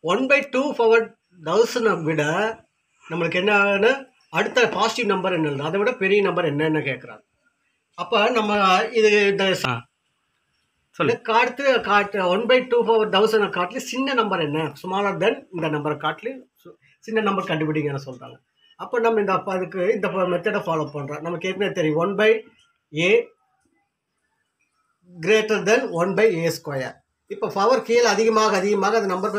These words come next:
Speaker 1: என்ன ஆகுது, குறைஞ்சிட்டே போகும், ஸ்மால் ஆயிட்டே போயிட்டு இருக்கு. ஆகவே using this method என்ன பண்றோம், நம்மளுக்கு கொடுத்துருக்கிறது ஒன் by, one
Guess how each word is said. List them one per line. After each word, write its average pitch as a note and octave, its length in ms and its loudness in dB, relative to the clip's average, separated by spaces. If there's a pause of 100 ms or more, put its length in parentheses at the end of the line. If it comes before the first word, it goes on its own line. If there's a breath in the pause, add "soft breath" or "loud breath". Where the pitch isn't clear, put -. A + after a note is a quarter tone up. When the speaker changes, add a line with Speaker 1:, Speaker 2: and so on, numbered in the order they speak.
(100)
Speaker 1:
என்ன F#3 180 0
ஆகுது, C#3+ 160 0 (200)
குறைஞ்சிட்டே E3+ 420 -6 (100)
போகும், C3+ 180 -6
ஸ்மால் E3+ 320 -2
ஆயிட்டே D#3 240 -4 (100)
போயிட்டு C3 220 -10
இருக்கு. - 180 -20 (560)
ஆகவே G3 200 0 (180)
using B3+ 260 -2
this A3 100 -4 (100)
method E3+ 320 -2 (580)
என்ன G#3+ 160 0
பண்றோம், G3 340 2
நம்மளுக்கு F#3+ 260 0
கொடுத்துருக்கிறது G3 500 -4 (100)
ஒன் F#3+ 180 -2
by, A3 120 2 (2250)
one G#3+ 120 0